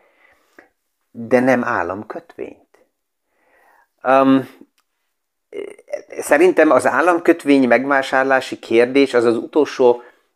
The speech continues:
nevelési lehetősége a privát befektetőknek, igenis megnevelni az államot azzal, hogy egyszerűen nem adom olyan a pénzemet, a privát nettó pénzemet neki olyan egyszerűen oda,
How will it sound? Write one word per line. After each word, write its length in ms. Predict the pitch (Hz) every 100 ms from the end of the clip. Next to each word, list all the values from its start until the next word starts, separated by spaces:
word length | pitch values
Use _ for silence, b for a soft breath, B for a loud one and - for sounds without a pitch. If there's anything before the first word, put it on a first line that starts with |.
| _ - _
nevelési 880 | - 127 147 151 147 135 117 - 120
lehetősége 1040 | 110 123 127 - 123 - - 87 82 90 101
a 160 | 107
privát 380 | - 139 113 110
befektetőknek, 1080 | 104 - 123 - 123 139 135 139 151 - _
igenis 680 | 147 117 113 98 110 156 -
megnevelni 880 | 117 120 131 127 113 120 117 113
az 200 | 92 87
államot 580 | - 95 107 123 135 135
azzal, 800 | - 98 92 90 92 98 135 165 b b b b b b
hogy 160 | - 123
egyszerűen 480 | 123 - - 110 117
nem 180 | 143 170
adom 260 | 104 90 92
olyan 360 | 95 90 _ _
a 120 | -
pénzemet, 680 | - 98 104 110 120 131 - _
a 120 | -
privát 640 | _ - 104 113 120 131 -
nettó 460 | 87 - - 120
pénzemet 640 | - 82 87 101 110 -
neki 540 | 101 92 - 113 117 _ _ _ _ -
olyan 180 | 143 98
egyszerűen 420 | - 107 110 127
oda, 420 | 151 85 -